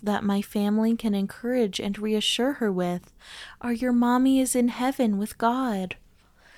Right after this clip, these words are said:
I believe that my role as a grandfather is to spend more time caring, loving, and teaching her about the importance of doing things in life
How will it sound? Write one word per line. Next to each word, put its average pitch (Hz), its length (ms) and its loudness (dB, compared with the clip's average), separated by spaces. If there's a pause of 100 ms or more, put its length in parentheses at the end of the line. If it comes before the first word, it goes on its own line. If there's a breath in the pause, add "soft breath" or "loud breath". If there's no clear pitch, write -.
(360 loud breath)
I 269 160 4
believe 269 460 4
that 277 240 2
my 240 160 6
role 214 380 4
as 240 160 0
a 226 100 4
grandfather 226 840 0
is 220 240 0
to - 120 -4
spend 247 480 2
more 220 240 4
time 214 400 0
caring, 220 640 0 (400 loud breath)
loving, 233 600 4
and 214 340 0
teaching 254 500 0
her 180 200 2
about 190 340 0
the 220 140 2
importance 240 640 0
of 196 180 -2
doing 247 320 2
things 269 320 0
in 269 160 2
life 185 460 -2